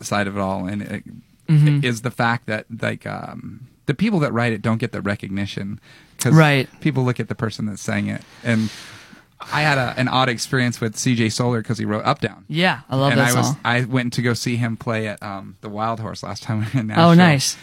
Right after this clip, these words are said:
Speaker 1: And I was like, "Damn, dude. Like, I understand how you can write a song and, and when you said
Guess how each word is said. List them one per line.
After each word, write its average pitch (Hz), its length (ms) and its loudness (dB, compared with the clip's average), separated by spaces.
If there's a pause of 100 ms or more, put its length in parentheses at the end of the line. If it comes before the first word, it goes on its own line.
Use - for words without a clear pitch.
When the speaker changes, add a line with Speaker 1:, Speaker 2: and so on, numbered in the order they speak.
(160)
Speaker 1:
And 131 120 0
I 139 80 0
was 131 160 -6
like, 127 180 -8
"Damn, 156 380 0
dude. 147 440 -2 (720)
Like, 143 260 -2
I 160 80 2
understand 170 400 2
how 160 40 2
you 151 40 0
can 143 140 -2
write 143 160 2
a 131 40 -2
song 127 320 0
and, 120 240 -4
and 117 380 -6 (460)
when 123 200 -2
you 120 80 -2
said 110 340 -4